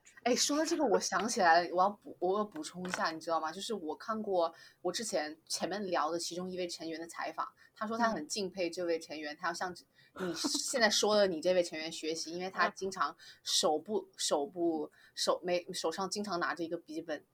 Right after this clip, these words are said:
Speaker 1: 就是为了随时随地做音乐。然后他说他也要向他学习，要
Speaker 2: 真的不是嘲讽他吗？
Speaker 1: <laughs> 没有，他就是很认真地说，表示对他的尊敬这样子。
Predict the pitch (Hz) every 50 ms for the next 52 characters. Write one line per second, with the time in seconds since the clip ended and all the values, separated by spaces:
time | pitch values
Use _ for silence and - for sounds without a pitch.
0 | _ _ _ - 180 - - 175 175 160 - - _ - 180 180 165 170 - -
1 | 165 160 165 165 - 151 151 165 170 170 - 165 165 160 165 170 160 156 156 170
2 | 190 196 - 214 - - 202 170 160 - - - 175 165 - - - 156 - -
3 | - - 147 151 151 320 156 - - - - 330 349 - - 294 302 262 - -
4 | 175 - - 190 180 190 226 196 185 262 247 240 - - - 679 659 - - 640
5 | 359 - - - - - - - - - 240 233 254 214 226 294 - 339 320 339
6 | - - 190 175 185 185 185 185 185 190 185 - 185 - 170 147 151 - - 175
7 | 170 180 180 185 175 170 170 - 170 170 170 175 170 156 147 - - - _ _